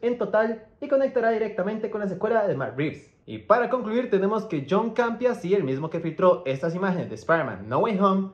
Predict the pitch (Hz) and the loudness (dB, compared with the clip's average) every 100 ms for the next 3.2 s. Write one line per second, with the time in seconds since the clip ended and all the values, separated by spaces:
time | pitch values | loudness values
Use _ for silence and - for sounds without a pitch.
0 | - 139 143 254 226 - 143 180 208 208 | -2 -2 0 0 0 -2 -4 -4 -4 -4
1 | 214 208 214 185 165 - 165 156 - 202 | -4 -4 -6 -4 -4 -4 -6 -4 -2 -4
2 | 202 - 208 190 - - 214 240 214 202 | -6 -6 -6 -4 -6 -4 -4 -4 2 2
3 | 202 | 2